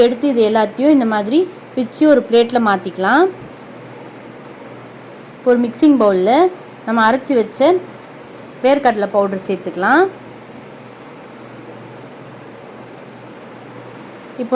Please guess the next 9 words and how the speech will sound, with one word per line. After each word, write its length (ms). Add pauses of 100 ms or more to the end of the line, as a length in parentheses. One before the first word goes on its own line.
நம்ம 160 (100)
கேழ்வரகு 480
சப்பாத்தியும் 520
அரைச்சு 340
எடுத்து 260 (400)
ஒரு 140
மிக்சிங் 340
பவுலுக்கு 320
மாத்திக்கலாம். 580